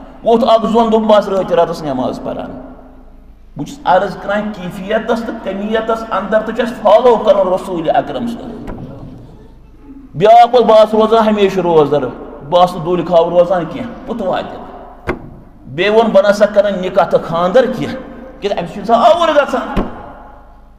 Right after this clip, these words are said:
حالانکہِ ظٲہرن چھِ باسان بٔڑ دیندٲری،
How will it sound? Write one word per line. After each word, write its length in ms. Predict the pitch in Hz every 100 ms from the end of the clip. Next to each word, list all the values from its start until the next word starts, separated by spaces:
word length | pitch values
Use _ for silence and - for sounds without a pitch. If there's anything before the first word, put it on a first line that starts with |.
| - - - -
حالانکہِ 180 | 202 175
ظٲہرن 320 | 202 214 220
چھِ 80 | 233
باسان 260 | 240 262
بٔڑ 560 | 233 277 302 311 302 269
دیندٲری، 600 | 226 202 180 147 123